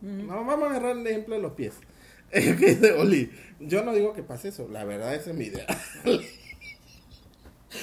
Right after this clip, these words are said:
Speaker 2: O sea, me huelen los pies, me baño los pies para ese día. Ujú. Aunque no sé para qué, si no te vas a quitar los
Speaker 1: Pues lo
Speaker 2: zapatos.
Speaker 1: que yo digo
Speaker 2: Pero
Speaker 1: también.
Speaker 2: bueno, puede, puede pasar, puede pasar. Entonces, eh,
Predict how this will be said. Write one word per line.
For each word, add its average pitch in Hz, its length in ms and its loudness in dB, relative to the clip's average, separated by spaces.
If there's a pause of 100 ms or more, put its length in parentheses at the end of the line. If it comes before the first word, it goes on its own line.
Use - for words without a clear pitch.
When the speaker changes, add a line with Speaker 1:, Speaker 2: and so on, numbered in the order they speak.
(280)
Speaker 2:
O 196 80 6
sea, 202 260 6
me 202 160 4
huelen 254 220 4
los 254 100 2
pies, 240 280 2 (100)
me 175 160 -4
baño 202 320 -2
los 214 160 0
pies 220 340 2
para 156 380 -2
ese 147 320 -2
día. 196 400 -4 (560)
Ujú. 185 300 -10 (280)
Aunque 160 240 -8
no 190 120 -8
sé 214 120 -6
para 220 220 -8
qué, 240 120 -12
si 208 100 -10
no 170 140 -8
te 170 80 -14
vas 175 120 -12
a 175 40 -20
quitar 147 240 -14
los 175 100 -10
Speaker 1:
Pues 254 60 -10 (160)
lo 240 60 -2
Speaker 2:
zapatos. 240 40 -8
Speaker 1:
que 214 140 -4
yo 190 80 -4
digo 185 160 -6
Speaker 2:
Pero 208 180 4
Speaker 1:
también. 226 220 2
Speaker 2:
bueno, 131 140 -8 (120)
puede, 123 160 -4 (140)
puede 101 260 -10
pasar, 302 300 -12 (320)
puede - 160 -14
pasar. - 200 -18 (460)
Entonces, 202 600 2
eh, 156 600 -2